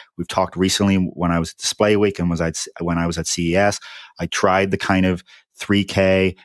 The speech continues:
and two point five K displays that are likely to come in the, in the headsets of the coming years. That's not something that's unsolvable. The, the, the hardest problems, ironically, I think are going to be in software rather than hardware. The hardware will sort itself out,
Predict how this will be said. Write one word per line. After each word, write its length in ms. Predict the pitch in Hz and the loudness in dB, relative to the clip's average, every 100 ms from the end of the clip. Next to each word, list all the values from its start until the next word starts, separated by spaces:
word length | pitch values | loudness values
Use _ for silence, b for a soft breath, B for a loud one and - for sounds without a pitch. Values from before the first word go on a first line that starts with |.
| - | -8
and 160 | 85 - | -8 -4
two 140 | 95 | -4
point 240 | - 92 | 0 -2
five 320 | - 90 90 - | 0 0 0 0
K 260 | 92 90 | 0 0
displays 560 | 90 - - 90 95 92 | 0 -4 -2 2 2 0
that 80 | 90 | 0
are 100 | 87 | 2
likely 280 | 87 92 | 0 -2
to 80 | 85 | -8
come 360 | - 101 107 104 | -2 2 2 0
in 100 | 101 | 0
the, 200 | 104 - - | -2 -4 -4
in 200 | 101 95 | -2 0
the 180 | 95 | 0
headsets 400 | 95 101 - 101 | 0 -2 0 -2
of 80 | 101 | -2
the 40 | 101 | -2
coming 280 | 107 104 | 0 2
years. 320 | 107 117 123 B B B _ - | 4 2 0 B B B _ -2
That's 280 | 101 - | -2 0
not 280 | 98 101 98 _ _ - | 2 2 0 _ _ -8
something 380 | - 95 95 90 | -4 -2 0 0
that's 160 | 87 | 0
unsolvable. 680 | 90 87 87 87 101 90 - B B B _ _ | 0 0 0 0 0 -4 -6 B B B _ _
The, 180 | 95 90 | 0 0
the, 260 | 60 92 87 - | 0 -4 -4 -4
the 100 | - | -2
hardest 380 | - 107 120 - | 0 -2 -2 -2
problems, 320 | 98 92 92 | 0 0 2
ironically, 440 | 90 90 87 87 | 2 2 0 0
I 40 | 85 | -2
think 220 | - 87 | -2 -4
are 60 | 87 | -2
going 200 | 90 87 | 0 0
to 60 | |
be 140 | 87 85 | -2 -2
in 80 | |
software 500 | 82 85 85 - 92 | -2 0 -2 0 0
rather 260 | 87 82 87 | 2 -2 -2
than 80 | 85 | -2
hardware. 460 | 87 85 87 90 | -2 -2 -2 -4
The 80 | 82 | -4
hardware 380 | 85 110 104 101 | 0 0 2 0
will 100 | 90 | 0
sort 240 | - 95 | 0 -2
itself 360 | 87 - 85 87 | -2 0 -2 2
out, 180 | 101 | 0